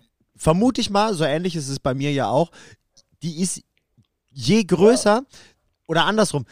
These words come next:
Speaker 1: je größer so eine Produktion ist, wo x Hanseln rumrennen, die, äh, teilweise gerechtfertigt, teilweise ungerechtfertigt bezahlt werden, ein Stück vom Kuchen kriegen und sowas, also à la Beispiel, zu viele Köche verderben den Brei,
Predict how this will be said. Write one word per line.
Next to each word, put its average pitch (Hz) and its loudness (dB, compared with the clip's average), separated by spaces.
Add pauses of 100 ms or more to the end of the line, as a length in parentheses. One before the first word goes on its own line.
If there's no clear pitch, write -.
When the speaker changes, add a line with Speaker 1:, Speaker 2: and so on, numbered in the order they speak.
(180)
Speaker 1:
je 139 -2
größer 247 2
so 226 0
eine 214 0
Produktion 185 0
ist, 175 -4
wo 156 0 (120)
x - -10
Hanseln 190 -2
rumrennen, 147 -2
die, 139 -8
äh, 131 -4 (180)
teilweise 147 -2
gerechtfertigt, 147 -6
teilweise 135 -4
ungerechtfertigt 120 -10
bezahlt 156 -6
werden, 104 -6
ein - -12
Stück 131 -12
vom 117 -12
Kuchen 180 -6
kriegen 98 -10 (460)
und 131 -6
sowas, 131 -2 (260)
also 139 -2 (360)
à 143 -4
la 139 0
Beispiel, 143 -4
zu - -6
viele 143 -4
Köche 156 -2
verderben 127 -6
den 113 -8
Brei, 131 -4